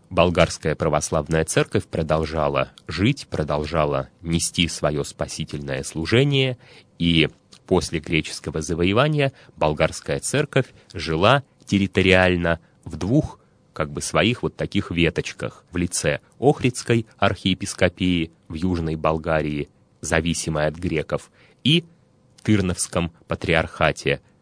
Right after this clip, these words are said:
в Северной Болгарии, которая была отвоёвана и освободилась от греческого господства. Сегодня я на этом с вами прощаюсь, дорогие друзья.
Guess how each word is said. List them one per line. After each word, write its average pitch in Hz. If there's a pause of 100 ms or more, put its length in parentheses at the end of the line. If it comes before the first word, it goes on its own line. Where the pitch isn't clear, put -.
в -
Северной 76
Болгарии, 131 (160)
которая 78
была 73
отвоёвана 127 (280)
и 104 (120)
освободилась 80 (160)
от 80
греческого 73 (220)
господства. - (1700)
Сегодня 113
я 87
на 87
этом 78
с -
вами 80
прощаюсь, 92
дорогие 76 (300)
друзья. 82